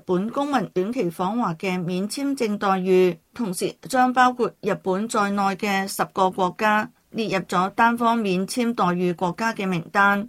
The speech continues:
呢個被認為係北京為提供經濟採取嘅最新措施。中共外交部發言人林健喺禮拜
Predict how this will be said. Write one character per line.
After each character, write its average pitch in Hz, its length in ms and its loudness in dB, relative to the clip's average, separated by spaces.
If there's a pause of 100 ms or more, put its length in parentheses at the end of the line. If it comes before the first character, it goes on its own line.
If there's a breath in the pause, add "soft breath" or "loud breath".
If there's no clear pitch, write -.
(120)
呢 294 140 -4
個 208 260 0
被 185 240 0
認 180 180 0
為 180 300 -2
係 185 180 -4
北 240 180 -6
京 240 240 -2
為 180 220 2
提 170 220 -6
供 220 260 -6
經 233 240 -2
濟 190 220 0
採 180 240 -2
取 202 140 -4
嘅 185 340 -2
最 202 180 -4
新 226 320 -2 (100)
措 196 220 -2
施。 202 420 0 (840 soft breath)
中 330 220 2
共 214 160 0
外 190 160 4
交 262 180 2
部 196 180 2
發 196 180 -4
言 180 200 0
人 165 220 0 (140)
林 160 260 0
健 185 260 -2
喺 190 160 0
禮 226 80 2
拜 196 220 -2